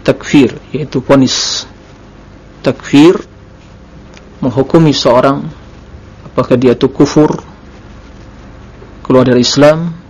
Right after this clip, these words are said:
bahkan juga tentang permasalahan apakah seorang itu keluar dari sunnah,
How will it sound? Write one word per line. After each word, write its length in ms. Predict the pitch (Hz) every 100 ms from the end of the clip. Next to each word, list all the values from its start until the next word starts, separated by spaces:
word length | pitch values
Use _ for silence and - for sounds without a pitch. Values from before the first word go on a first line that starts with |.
| - - - - - - - -
bahkan 320 | 123 110 160 151
juga 320 | 131 135 -
tentang 640 | 123 117 127 143 143 113 - -
permasalahan 580 | 127 110 - 117 120
apakah 320 | 120 139 139 127
seorang 460 | - 127 123 127
itu 240 | 123 123 117
keluar 240 | 131 123
dari 160 | 123 123
sunnah, 400 | - 151 151